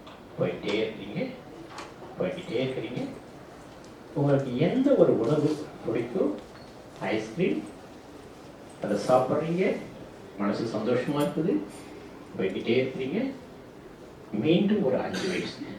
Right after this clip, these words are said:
பின்னோக்கி போறீங்க. இப்ப நான் அறுபது வயசுல இருக்கிறேன்னு சொன்னா நாற்பத்தஞ்சு வயசுக்கு வந்துட்டேன். என்னுடைய கனவு, லட்சியம்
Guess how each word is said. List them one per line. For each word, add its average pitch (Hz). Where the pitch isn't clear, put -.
பின்னோக்கி 101
போறீங்க. 120
இப்ப 208
நான் 90
அறுபது 110
வயசுல -
இருக்கிறேன்னு 107
சொன்னா 101
நாற்பத்தஞ்சு 139
வயசுக்கு 98
வந்துட்டேன். 104
என்னுடைய 113
கனவு, 156
லட்சியம் 147